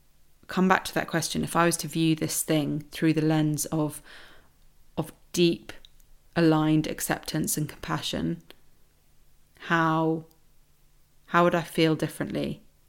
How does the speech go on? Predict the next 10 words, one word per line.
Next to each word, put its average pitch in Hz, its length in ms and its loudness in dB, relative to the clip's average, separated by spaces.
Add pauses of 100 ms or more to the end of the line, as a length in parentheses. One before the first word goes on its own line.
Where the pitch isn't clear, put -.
(220)
How 165 200 0
would 156 100 0
it - 140 -6
change 151 760 -2 (1300)
my 160 180 0
understanding 151 720 -2
of 151 100 -4
what's - 200 -8
going 143 280 -6
on? 151 320 -6